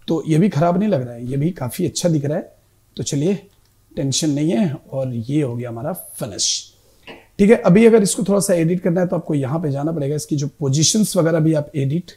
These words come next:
कर सकते हो। ये देखिए मटेरियल के, अ, पोजीशंस हैं, यहाँ पे मैप, डिस्प्लेसमेंट, सा-, सारी चीज़ें आपको मिल जाएंगी। यहाँ से आप इस पे क्लिक करेंगे तो,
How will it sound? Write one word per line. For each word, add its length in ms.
कर 140
सकते 360
हो। 80
ये 60
देखिए 220
मटेरियल 500
के, 400
अ, 260
पोजीशंस 520
हैं, 60
यहाँ 140
पे 120
मैप, 360
डिस्प्लेसमेंट, 580
सा-, 200
सारी 300
चीज़ें 280
आपको 160
मिल 140
जाएंगी। 300
यहाँ 180
से 160
आप 200
इस 120
पे 160
क्लिक 600
करेंगे 460
तो, 460